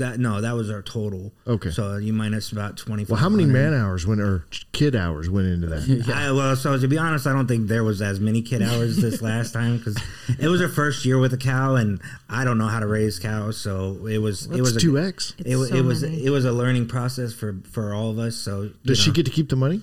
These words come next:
Speaker 1: She did, she did, but she, she turned it into, she bought a more expensive cow this time.
Speaker 3: And
Speaker 1: So,
Speaker 3: roll right
Speaker 2: How
Speaker 3: in.
Speaker 2: much did she
Speaker 1: yeah.
Speaker 2: spend this time?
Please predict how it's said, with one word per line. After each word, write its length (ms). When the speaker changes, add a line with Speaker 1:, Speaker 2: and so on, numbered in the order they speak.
Speaker 1:
She 220
did, 200
she 140
did, 180
but 120
she, 260
she 220
turned 220
it 80
into, 260
she 140
bought 120
a 60
more 140
expensive 400
cow 180
this 180
time. 280
Speaker 3:
And 140
Speaker 1:
So, 160
Speaker 3:
roll 180
right 100
Speaker 2:
How 80
Speaker 3:
in. 60
Speaker 2:
much 180
did 80
she 140
Speaker 1:
yeah. 40
Speaker 2:
spend 260
this 120
time? 160